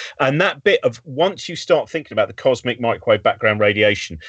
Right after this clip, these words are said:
and you think about all those tiny fluctuations end up becoming whole galaxies, and they become you, and they become me, and they become the rings of Saturn, they become Jupiter and black holes and supernova,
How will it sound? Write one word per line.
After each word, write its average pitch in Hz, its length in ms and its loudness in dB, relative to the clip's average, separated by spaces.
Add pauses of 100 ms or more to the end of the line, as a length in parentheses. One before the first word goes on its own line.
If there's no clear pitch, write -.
(100)
and 110 120 -4
you - 20 -6
think 117 180 -2
about 113 140 4
all 135 160 0
those 123 180 4
tiny 117 280 -2
fluctuations 107 720 0
end 113 160 2
up 107 100 2
becoming 113 320 -4
whole 110 220 2
galaxies, 104 460 -2
and 101 80 -6
they 98 40 0
become 95 320 -8
you, 113 260 0
and 101 80 -2
they 98 60 2
become 95 320 -4
me, 107 140 4
and 98 100 2
they 92 60 4
become 95 260 -2
the 98 80 0
rings 107 240 0
of 95 60 -8
Saturn, - 360 -2
they 98 60 4
become 92 300 -4
Jupiter 104 400 -2
and 92 80 -6
black 113 220 0
holes 104 180 -2
and 101 100 -12
supernova, 90 640 -2